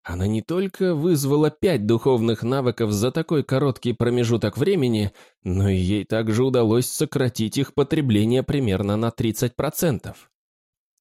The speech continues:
Каждого участника в Академии Шрек, которому удалось войти во внутренний двор, можно было описать как талантливого и потрясающего. Одним словом, монстр.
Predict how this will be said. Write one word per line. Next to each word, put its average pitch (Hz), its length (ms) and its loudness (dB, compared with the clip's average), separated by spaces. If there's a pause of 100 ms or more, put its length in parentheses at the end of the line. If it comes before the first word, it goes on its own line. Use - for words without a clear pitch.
Каждого 175 460 0
участника 147 680 0
в 127 40 2
Академии 123 560 0
Шрек, 147 640 -2
которому 101 420 -2
удалось 113 460 2
войти 110 460 -2
во 120 160 2
внутренний 110 540 -2
двор, 123 380 -6 (300)
можно 147 440 -2
было 180 240 2
описать 147 480 -2
как - 240 -4
талантливого 120 880 2
и 127 140 -4
потрясающего. 120 1160 -4 (340)
Одним 87 360 -6
словом, 123 560 -2 (340)
монстр. 113 800 -4